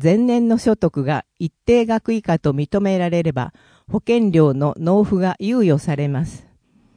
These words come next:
失業などの特例免除制度。申請には失業などの証明書類が必要です。後に表記する書類参照。ただし、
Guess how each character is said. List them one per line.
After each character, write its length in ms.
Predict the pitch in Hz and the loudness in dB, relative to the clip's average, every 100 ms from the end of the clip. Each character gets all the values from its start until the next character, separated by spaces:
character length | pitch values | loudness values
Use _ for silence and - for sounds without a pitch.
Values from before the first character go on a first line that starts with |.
| _ _ _ _ _ _ _ _ _ | _ _ _ _ _ _ _ _ _
失 320 | - - - 240 | -20 -16 -8 0
業 240 | 247 240 | 4 4
な 180 | 233 226 | 2 0
ど 140 | 185 | 0
の 240 | 156 147 - | 0 -2 -4
特 280 | - 165 226 | -4 -2 -2
例 220 | 226 226 | 0 2
免 280 | 208 190 208 | 2 2 2
除 140 | 196 190 | 2 0
制 280 | 196 170 | 0 0
度。 200 | 143 120 - - _ _ _ _ _ _ | 0 -4 -8 -20 _ _ _ _ _ _
申 360 | - - 226 247 | -12 -4 0 0
請 300 | - 240 226 | 2 2 2
に 140 | 220 | 2
は 200 | 185 151 - | 2 0 -4
失 320 | - - 240 | -14 -8 0
業 240 | 240 233 | 4 4
な 160 | 226 226 | 4 2
ど 140 | 196 | 0
の 160 | 160 147 | 0 0
証 260 | - 226 | 2 2
明 240 | 233 233 240 | 4 2 0
書 200 | - 220 | 2 0
類 200 | 196 156 | 2 0
が 140 | 147 | -2
必 300 | 139 - 156 | -6 -8 -4
要 200 | 151 143 | -2 -2
で 160 | 135 143 | -4 -6
す。 340 | - - - - _ _ _ - | -8 -18 -20 -20 _ _ _ -8
後 260 | 226 220 | -4 -2
に 180 | 190 156 208 | 0 0 0
表 220 | 214 - | 0 -2
記 80 | - | -6
す 180 | - | -4
る 160 | 156 160 | -4 -4
書 240 | - 180 | -2 0
類 220 | 180 226 220 | 0 0 -2
参 320 | - 190 202 | 0 0 0
照。 360 | - 175 156 - _ _ _ _ _ _ _ _ _ _ | -2 -2 -2 -6 _ _ _ _ _ _ _ _ _ _
た 180 | 226 226 | -6 -2
だ 160 | 190 | 0
し、 260 | 190 190 185 | -2 -4 -8